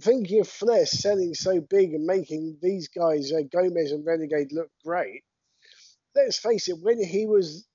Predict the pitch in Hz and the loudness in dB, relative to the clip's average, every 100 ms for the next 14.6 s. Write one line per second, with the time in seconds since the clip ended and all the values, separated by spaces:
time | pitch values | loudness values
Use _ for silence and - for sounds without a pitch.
0 | - 208 220 202 180 180 185 170 185 185 | -4 -2 2 2 2 0 0 0 0 0
1 | 151 - 196 202 156 143 139 - 185 214 | -2 -6 -6 -6 -6 -6 -6 -4 0 0
2 | 185 151 - 208 - 139 147 220 - 214 | 0 -4 -4 -6 -6 -10 -4 -4 -4 -4
3 | 175 165 139 180 233 196 196 196 160 170 | -2 -2 -2 -2 0 0 0 -2 -2 -2
4 | 156 - 156 233 226 123 _ _ - _ | -2 -8 -2 0 0 -2 _ _ -20 _
5 | _ _ 180 214 214 - - _ _ _ | _ _ 2 2 0 -12 -20 _ _ _
6 | _ _ 165 165 185 214 196 185 185 - | _ _ -6 0 2 2 0 -6 -6 -4
7 | 190 202 175 143 131 156 185 190 233 233 | -6 -6 -10 -12 -8 -6 -4 0 2 4
8 | 196 190 196 196 220 180 - 160 143 131 | 2 2 0 0 -4 -8 -8 -6 -6 -6
9 | 151 143 123 123 127 - 113 143 175 143 | -4 -6 -6 -10 -10 -10 -6 -6 -6 -8
10 | 156 - 202 175 170 143 170 156 135 139 | -6 -4 -4 -2 -2 0 -2 -4 -6 -12
11 | - 143 131 127 - 139 147 - 131 143 | -8 -4 -4 -4 -10 -12 -14 -14 _ -2
12 | 135 131 123 120 - 120 143 - 160 147 | -2 -4 -16 -12 -8 -6 -6 -4 -4 0
13 | 143 135 - 139 127 127 131 120 - 117 | 0 -2 -2 -2 -2 -4 -4 -10 -12 -10
14 | 151 _ - - _ 170 | -10 _ -20 -20 _ -8